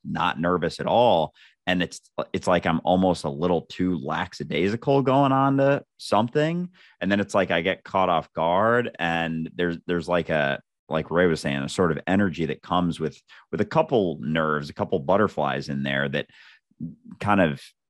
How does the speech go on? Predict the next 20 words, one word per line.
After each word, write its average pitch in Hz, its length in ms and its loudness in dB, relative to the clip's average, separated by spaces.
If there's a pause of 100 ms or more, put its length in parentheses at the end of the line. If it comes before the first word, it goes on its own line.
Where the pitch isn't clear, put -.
(120)
focuses 87 760 -2
you - 420 -8 (440)
into 78 600 -2
the 69 140 -6
experience. 71 720 -2
So 80 380 0 (120)
we 98 200 -2
think 110 220 0
of 71 120 -2
nerves 87 380 2
as 73 100 -8
something 73 340 -6
like, 69 300 -8
"Oh, 87 200 4
I, 65 160 -2
I 67 180 -6
wish 67 260 -8
I 69 100 -4
could - 140 -12
just - 280 -12